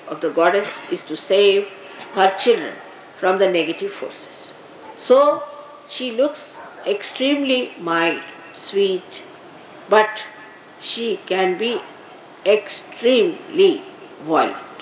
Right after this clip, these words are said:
in the sense she can kill or crush anyone who tries to overpower her children. Ati Saumya, Ati Raudra. These two temperaments exist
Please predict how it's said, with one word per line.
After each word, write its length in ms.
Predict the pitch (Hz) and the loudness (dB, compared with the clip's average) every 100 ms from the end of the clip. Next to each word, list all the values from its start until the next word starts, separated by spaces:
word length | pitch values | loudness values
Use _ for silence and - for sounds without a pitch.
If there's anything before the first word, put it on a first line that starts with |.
| - - | -18 -10
in 80 | 170 | -2
the 80 | 175 | 0
sense 340 | - 208 214 - - - - | 4 4 4 2 -14 -18 -16
she 200 | - - | -8 -6
can 300 | 214 196 170 143 | 0 2 2 0
kill 380 | - 214 214 208 - - | 2 4 4 2 -6 -4
or 180 | 165 - - | -4 -4 0
crush 500 | 190 175 - - - - - - - - | 4 4 2 -6 -10 -16 -20 -20 -6 2
anyone 560 | 208 214 185 180 147 - - - | 2 4 4 4 0 -4 -14 -14
who 120 | - 160 | -10 -8
tries 440 | - 240 135 101 - - - - - | 0 2 2 0 -8 -16 -20 -14 -8
to 100 | 143 - | -4 2
overpower 680 | 170 156 147 - 139 147 147 | 2 4 0 0 0 0 -2
her 80 | 147 | -8
children. 340 | 143 - - - - - - - - - - - - - - - - - - - - - - - - - - - - - - - - - - 185 | -10 -10 -12 -16 -20 -20 -20 -20 -20 -20 -20 -20 -20 -20 -20 -20 -20 -18 -18 -20 -20 -20 -20 -20 -20 -20 -20 -20 -20 -18 -20 -18 -20 -12 0 0
Ati 200 | 185 208 | 2 0
Saumya, 520 | 196 175 175 185 185 180 - | 2 4 4 4 4 2 0
Ati 260 | 151 160 | -2 0
Raudra. 460 | 156 139 139 - - - - - - - - - | 0 -2 -4 -10 -14 -16 -18 -20 -20 -20 -20 -4
These 260 | 208 240 - | -2 -2 2
two 240 | 302 311 | 6 6
temperaments 640 | 311 233 220 196 175 165 - - - - - | 6 4 0 -2 -2 -6 -10 -20 -20 -20 -2
exist 600 | 190 185 180 220 214 - | 0 0 -2 -4 -4 -14